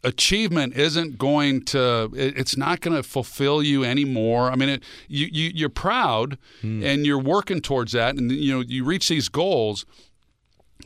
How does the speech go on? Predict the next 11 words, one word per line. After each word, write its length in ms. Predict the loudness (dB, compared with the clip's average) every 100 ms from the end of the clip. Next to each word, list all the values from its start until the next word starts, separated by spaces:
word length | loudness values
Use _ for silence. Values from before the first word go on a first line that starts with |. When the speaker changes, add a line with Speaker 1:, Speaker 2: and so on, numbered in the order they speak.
| -6
Speaker 1:
but 160 | 0 2
it 160 | 2 2
doesn't, 480 | 2 2 0 -2 -8
it, 240 | -6 -6 -4
it's 200 | -6 -2
not 180 | 0 0
gonna 140 | 0
make 220 | 0 0 0
you 80 |
any 160 | 0 -2
happier. 760 | -2 0 0 2 2 2 -2